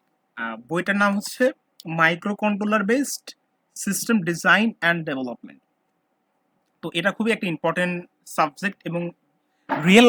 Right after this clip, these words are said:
লাইফে, রিয়েল লাইফে এটা খুবই এ-, একটা হচ্ছে গেম চেঞ্জিং বলতে পারেন, যে এর যে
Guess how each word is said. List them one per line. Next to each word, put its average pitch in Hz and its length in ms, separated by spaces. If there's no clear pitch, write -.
লাইফে, 180 340
রিয়েল 190 180
লাইফে 208 280
এটা 196 120
খুবই 202 480
এ-, 190 120
একটা 151 400
হচ্ছে 165 340
গেম 208 180
চেঞ্জিং 202 400
বলতে 165 260
পারেন, 143 240
যে 160 100
এর 160 60
যে 160 120